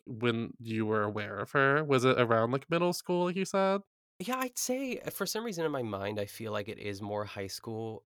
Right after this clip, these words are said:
Speaker 2: uh, but I feel like when I was in middle school or, like, maybe freshman year of high school, it was all about Emeril, Emeril Lagasse, like, Emeril Live
Speaker 1: Oh
Speaker 2: was,
Speaker 1: my
Speaker 2: like,
Speaker 1: god,
Speaker 2: a
Speaker 1: my mom was
Speaker 2: very big deal in our
Speaker 1: obsessed.
Speaker 2: house, and,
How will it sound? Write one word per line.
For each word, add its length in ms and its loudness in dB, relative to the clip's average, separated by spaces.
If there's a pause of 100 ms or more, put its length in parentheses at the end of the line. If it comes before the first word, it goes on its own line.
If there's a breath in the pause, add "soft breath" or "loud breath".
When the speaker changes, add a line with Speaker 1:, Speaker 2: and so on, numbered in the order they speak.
(120)
Speaker 2:
uh, 320 -12 (160)
but 260 -2 (280 loud breath)
I 80 0
feel 220 -2
like 240 0
when 100 0
I 100 0
was 140 -4
in 160 -4
middle 220 -2
school 480 -6
or, 120 -6
like, 320 -6
maybe 300 -8
freshman 440 -10
year 140 -2
of 120 -6
high 160 -10
school, 260 -10
it 80 -10
was 240 -8
all 220 -6
about 320 -6
Emeril, 580 -8 (180)
Emeril 320 -6
Lagasse, 540 -10
like, 140 -14
Emeril 340 -6
Live 500 2
Speaker 1:
Oh 40 6
Speaker 2:
was, 100 4
Speaker 1:
my 40 2
Speaker 2:
like, 40 2
Speaker 1:
god, 120 4
Speaker 2:
a 20 4
Speaker 1:
my 80 4
mom 300 2
was 120 2
Speaker 2:
very 80 0
big 220 -4
deal 400 -4
in 120 -4
our 120 -2
Speaker 1:
obsessed. 20 -6
Speaker 2:
house, 540 -8
and, 440 -6